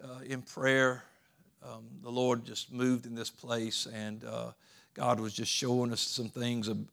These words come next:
that went right along with this, and I didn't even realize that this lesson was gonna tie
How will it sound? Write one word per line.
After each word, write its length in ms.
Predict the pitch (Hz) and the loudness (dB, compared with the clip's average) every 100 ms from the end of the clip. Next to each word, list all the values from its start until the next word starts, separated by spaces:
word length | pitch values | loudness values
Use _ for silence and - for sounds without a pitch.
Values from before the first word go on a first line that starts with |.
| - | -2
that 280 | 117 113 98 | 0 0 -2
went 380 | - 120 131 98 | -2 2 2 4
right 220 | 123 120 | 6 6
along 320 | 117 120 117 | 4 0 2
with 260 | 120 151 107 | 4 4 2
this, 400 | 107 117 - - - _ _ _ - | 0 2 0 -4 -10 _ _ _ -14
and 260 | 113 113 117 | -8 -6 -8
I 60 | - 92 | -12 -4
didn't 220 | 120 127 | 2 4
even 180 | 127 117 | 4 2
realize 420 | 120 127 123 113 117 | 4 4 4 2 0
that 200 | 113 113 | -2 2
this 400 | 127 120 - 113 | 4 4 2 2
lesson 380 | 123 117 117 | 2 2 0
was 120 | 113 113 | -4 -4
gonna 260 | 117 110 | -4 -4
tie 460 | - - 123 117 | -6 -2 0 0